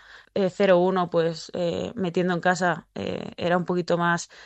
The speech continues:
más tranquilo, pero sí que es verdad que el Bayern vino, eh, muy intensas, eh, con grandes jugadoras, también estaba Jill Roth, o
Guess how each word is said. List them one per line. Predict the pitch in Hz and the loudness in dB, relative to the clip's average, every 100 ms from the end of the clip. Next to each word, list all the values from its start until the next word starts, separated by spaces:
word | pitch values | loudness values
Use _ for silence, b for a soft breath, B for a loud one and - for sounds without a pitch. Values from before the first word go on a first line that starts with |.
| B | B
más | 190 190 | -4 -2
tranquilo, | 175 175 202 214 | -2 0 2 2
pero | 196 190 | 2 0
sí | 190 | 0
que | 185 190 | 0 2
es | |
verdad | 185 175 180 | 2 2 2
que | 180 | 0
el | 180 | 2
Bayern | 165 170 170 | 2 2 2
vino, | 170 180 175 170 B B B | 0 2 2 0 B B B
eh, | - 185 175 | 0 2 4
muy | 185 190 | 4 4
intensas, | 208 185 190 190 185 208 214 214 | 4 4 2 2 0 2 2 0
eh, | 196 175 170 165 170 170 | -2 0 0 0 -2 -2
con | 190 180 170 | 0 2 2
grandes | 175 175 185 | 2 2 0
jugadoras, | 180 165 175 185 175 | 0 2 2 2 0
también | 170 | -4
estaba | 170 170 | -2 0
Jill | 165 165 | 0 0
Roth, | - 165 165 | 0 2 2
o | 170 | -2